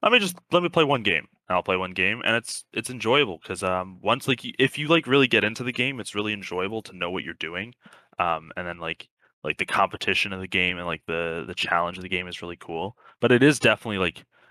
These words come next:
Gengar's not nearly as broken. The game is a little bit more understood. Um,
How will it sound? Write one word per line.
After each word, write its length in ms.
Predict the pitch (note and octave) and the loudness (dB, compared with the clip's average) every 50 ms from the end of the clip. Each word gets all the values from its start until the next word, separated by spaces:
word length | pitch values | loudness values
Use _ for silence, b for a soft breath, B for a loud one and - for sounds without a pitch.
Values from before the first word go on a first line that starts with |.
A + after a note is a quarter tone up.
| b b _ _ - | b b _ _ 0
Gengar's 460 | - A#2+ A#2 A#2+ A#2+ A#2+ A#2 A2 G2 | 2 2 2 4 4 4 2 2 2
not 220 | A2 A2+ G2+ - - | 0 2 2 2 0
nearly 520 | F2+ F#2 F#2+ G2 G2+ G2+ G2 F#2+ F#2+ F#2+ | -4 -10 -8 -6 -4 -4 -2 -2 -2 -4
as 120 | F#2+ F2+ - | -4 -4 -6
broken. 360 | - - F#2 F2+ F#2 G#2 F2+ | -6 -4 -4 -4 -4 -6 -8
The 80 | F#2 | -6
game 240 | F2 - G2 F#2+ G2 | -2 -2 -2 -2 -2
is 100 | G2 F2 | -6 -8
a 20 | F#2+ | -8
little 120 | F#2+ F2 | -8 -6
bit 100 | F2+ F2 | -6 -8
more 160 | D2+ E2+ F2 D#2+ | -8 -6 -6 -6
understood. 680 | D#2 F2 F2 F2 - - - - F#2+ F#2 F2+ F2+ E2+ - b b b b b b b b b - | -6 -8 -10 -12 -10 -10 -8 -6 -4 -4 -4 -4 -6 -10 b b b b b b b b b -4
Um, 140 | F#2+ - | -4 -4